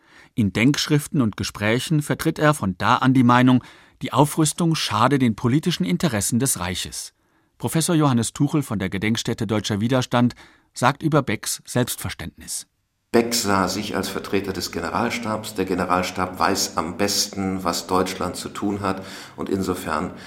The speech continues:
Speaker 2: Herr Hitler, nimm bitte unseren Rat an. Und das ist das Beste, was du tun kannst. Daraus, aus diesem Gegensatz um den Weg, entwickelt sich dann Becks grundsätzliche Ablehnung des nationalsozialistischen Systems.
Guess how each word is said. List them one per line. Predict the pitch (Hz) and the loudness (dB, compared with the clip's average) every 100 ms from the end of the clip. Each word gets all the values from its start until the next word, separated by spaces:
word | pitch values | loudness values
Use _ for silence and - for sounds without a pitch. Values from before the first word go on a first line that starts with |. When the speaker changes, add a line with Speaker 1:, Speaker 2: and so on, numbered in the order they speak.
| - - | -20 -6
Speaker 2:
Herr | 92 | -2
Hitler, | 95 92 87 90 | -2 0 -2 0
nimm | 95 104 104 104 95 92 | 0 2 2 0 -4 -4
bitte | 101 - 95 95 | -4 -2 -2 -2
unseren | 92 92 92 90 85 | -2 -2 -4 -6 -8
Rat | 82 85 85 85 - - - _ | -2 0 2 0 -4 -14 -20 _
an. | - 120 143 143 - - - - - | 2 2 0 -6 -10 -18 -20 -18 -8
Und | 98 - | -8 -2
das | 98 95 | -2 -2
ist | - 85 | -6 -10
das | 82 | -10
Beste, | - 92 - - 92 - | -6 -4 -4 -6 -8 -8
was | 87 87 - - | -4 -2 -2 -8
du | 95 | -12
tun | - 62 | -10 -12
kannst. | - - - - - | -12 -12 -14 -16 -16
Daraus, | 95 117 135 - 71 - - - | -4 2 2 0 -6 -10 -10 -8
aus | 95 | -8
diesem | - 120 120 | -6 -6 -6
Gegensatz | - 107 104 - - - - | -4 -2 -2 -6 -6 -8 -6
um | 98 | -4
den | 95 90 90 | -2 -2 0
Weg, | 95 92 92 - - - - | 2 2 2 -4 -12 -18 -10
entwickelt | - 92 92 92 95 | -8 -2 0 0 -2
sich | 85 90 | -4 -6
dann | 78 80 - - | -4 -6 -6 -8
Becks | 95 92 - - 80 | -6 -4 -4 -6 -8
grundsätzliche | - 127 131 110 - - 101 - | 0 2 2 0 -6 -8 -8 -8
Ablehnung | - 80 - | -8 -10 -10
des | - - | -10 -10
nationalsozialistischen | - - 71 - - - - - - - | -8 -8 -6 -6 -6 -8 -6 -6 -8 -10
Systems. | - - - - | -12 -12 -12 -14